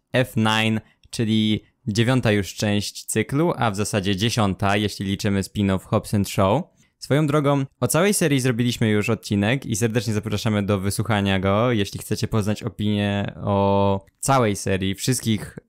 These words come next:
ośmiu filmach głównej sagi i właśnie Hobbs and Shaw, to zapraszamy do wysłuchania. Ale teraz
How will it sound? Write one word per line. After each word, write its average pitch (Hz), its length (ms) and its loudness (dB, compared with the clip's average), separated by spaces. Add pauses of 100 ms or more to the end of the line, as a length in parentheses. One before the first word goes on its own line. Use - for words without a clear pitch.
(140)
ośmiu 113 440 0
filmach 107 680 0 (300)
głównej 110 420 2
sagi 113 800 0
i 98 380 0
właśnie 95 360 -2
Hobbs 101 240 -2
and 98 120 0
Shaw, 123 300 2 (280)
to 98 300 4
zapraszamy 98 420 -2
do 98 100 0
wysłuchania. 95 640 -2 (760)
Ale 107 240 2
teraz 120 520 -2